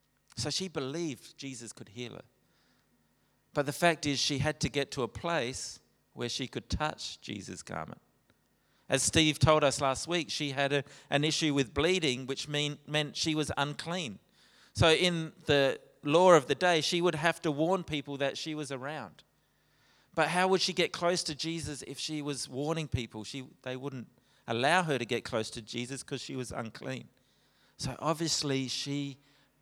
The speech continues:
got in amongst the crowd and snuck in to the point where she could actively show her faith, that I would reach out.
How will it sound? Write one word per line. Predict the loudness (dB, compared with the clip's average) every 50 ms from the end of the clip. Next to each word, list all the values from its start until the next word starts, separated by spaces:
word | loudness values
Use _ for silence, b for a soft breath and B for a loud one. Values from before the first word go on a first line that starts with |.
| b _ _ -6
got | -4 -4 -4 -2
in | -4 -4 0 2 2
amongst | 2 4 2 2 0 0 -6 -8
the | -8 -8
crowd | -10 -6 -4 -2 0 2 4 4 4 2 0 -2 -4 -8 -16 b b b b b b b _
and | -10 -8 -6 -6
snuck | -6 -6 -6 -6 -8 -6 -2 -2 -2 0 0 -2
in | -2 -2 -2 -4 -6 -6
to | -8 -10 -10
the | -10 -10
point | -10 -8 -8 -6 -6 -6 -8 -8
where | -8 -6 -6
she | -6 -6 -8 -8 -10
could | -10 -10 -10 -10 -10 -12 b b b b b b b b b b b _ _ _ _ _ _
actively | -10 -10 -10 -10 -10 -12 -12 -10 -10 -8 -8 -8 -8 -10 -12 -18 _ _ _ _ _ _ _ _ _ _ _ _ _ _ _ _ _ _ _ _ _ _
show | -14 -10 -4 0 0 2 2 0
her | -2 -6 -8
faith, | -8 -10 -10 -10 -10 -12 -14 -20 -20 -20 -20 _ _ _ _ _ _ _ _ _ _ _ _
that | -10 -8 -6
I | -2 -2 -2
would | -2 -2 -4 -6 -8
reach | -8 -6 -6 -6 -4 -6 -8 -8
out. | -8 -8 -8 -8 -10